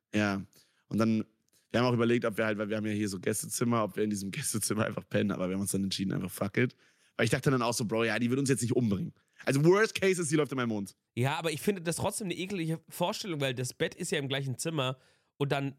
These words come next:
Speaker 2: zu sagen, ich hab die jetzt nicht gefunden, ich weiß, die kann fliegen und klettern und alles. Und mich dann in das Bett reinzulegen, wo es sein kann, ich mümmel mich, mich da so gemütlich hin, Bro, und auf einmal merk ich so am Fuß, da ist die. Oder so an deinem Kopf auf einmal ist sie. Boah, Bruder, das
Speaker 1: Ja.
Speaker 2: würde ich nicht packen.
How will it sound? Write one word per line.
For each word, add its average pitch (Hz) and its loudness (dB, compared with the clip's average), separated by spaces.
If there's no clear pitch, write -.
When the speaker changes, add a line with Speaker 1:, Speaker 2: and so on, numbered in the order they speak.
Speaker 2:
zu 135 -6
sagen, 139 0
ich 127 -8
hab 175 0
die 170 -4
jetzt 143 -4
nicht 190 -4
gefunden, 180 -2
ich 151 -2
weiß, 156 -2
die 151 -8
kann 135 0
fliegen 170 -2
und 135 -2
klettern 160 0
und 143 -2
alles. 170 -2
Und 156 0
mich 147 0
dann 180 -2
in 170 -4
das 175 -2
Bett 180 -2
reinzulegen, 143 0
wo 139 0
es 139 -2
sein 170 -2
kann, 185 -2
ich 143 0
mümmel 185 4
mich, 175 2
mich 165 0
da 156 0
so 151 0
gemütlich 147 0
hin, 165 0
Bro, 147 4
und 131 0
auf 135 -4
einmal 151 0
merk 143 0
ich 147 -8
so 156 0
am 127 -2
Fuß, 160 -6
da 127 0
ist 139 -4
die. 98 -4
Oder 139 2
so 131 0
an 135 -2
deinem 127 -2
Kopf - -2
auf 135 -4
einmal 110 -2
ist 104 -6
sie. 113 -10
Boah, 104 -8
Bruder, 117 -8
das 110 -8
Speaker 1:
Ja. 107 2
Speaker 2:
würde 117 -2
ich 107 -4
nicht 113 -4
packen. 98 -6